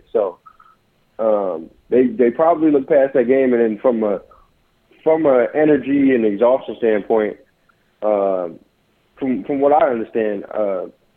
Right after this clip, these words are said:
they're definitely certain, certain guys are still feeling those effects,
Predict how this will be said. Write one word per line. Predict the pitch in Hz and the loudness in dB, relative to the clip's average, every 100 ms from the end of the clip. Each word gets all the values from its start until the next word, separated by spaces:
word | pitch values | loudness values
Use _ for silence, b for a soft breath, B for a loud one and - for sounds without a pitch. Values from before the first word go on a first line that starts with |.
| _ _ _ _ - | _ _ _ _ -4
they're | 127 | -2
definitely | 131 156 156 139 123 101 _ - | 2 0 0 -2 -2 -6 _ 0
certain, | 160 160 131 - | 2 2 0 0
certain | 147 147 | 0 2
guys | 127 123 113 | 2 2 0
are | 107 | -2
still | 123 | -4
feeling | 113 123 117 | 0 0 0
those | 110 101 | -2 -4
effects, | 95 110 107 95 | -4 0 0 -2